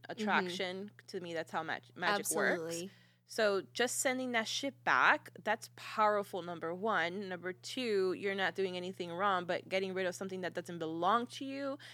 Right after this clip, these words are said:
Speaker 2: and giving it back to the assholes who sent it in the first place.
Speaker 1: Also, reflecting and deflecting that energy is, like, a prominent part,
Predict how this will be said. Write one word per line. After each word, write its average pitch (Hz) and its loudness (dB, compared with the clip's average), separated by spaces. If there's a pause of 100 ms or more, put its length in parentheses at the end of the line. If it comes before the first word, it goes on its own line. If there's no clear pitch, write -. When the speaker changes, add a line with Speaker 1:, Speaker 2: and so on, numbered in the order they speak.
(160)
Speaker 2:
and 254 -8
giving 254 -2
it 247 -2
back 233 2
to - -6
the - 0
assholes 202 0
who 233 -6
sent 202 -6
it 190 -6
in 190 -10
the 185 -6
first 170 -10
place. - -12 (320)
Speaker 1:
Also, 302 0
reflecting 220 -2
and 196 -2
deflecting 185 -4
that 214 0
energy 220 -4
is, 180 2
like, 180 -2 (100)
a 180 0
prominent 175 0
part, 170 0